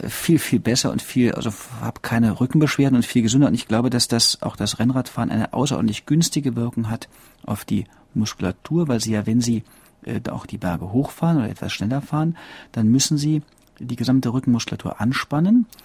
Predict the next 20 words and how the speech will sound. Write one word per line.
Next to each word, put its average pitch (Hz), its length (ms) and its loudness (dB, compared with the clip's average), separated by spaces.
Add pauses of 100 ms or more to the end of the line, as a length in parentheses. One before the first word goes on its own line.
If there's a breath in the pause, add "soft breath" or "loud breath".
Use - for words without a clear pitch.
(260 loud breath)
äh, 127 160 -4
und 131 180 -4
es 120 140 -4
kommt 139 220 0
zu 120 100 -2
einer 120 100 0
guten 131 480 -2
Entwicklung 127 540 0
der, 117 260 -2
der 113 400 -4
Rücken-, 120 380 0
Rückenstreckmuskulatur, 120 880 -2
auch 110 80 -10
der 110 120 -4
Rumpfmuskulatur 117 760 -2
und 135 120 -2
der, - 240 -4
um - 260 -2
der 131 100 0
Schultermuskulatur. - 680 -2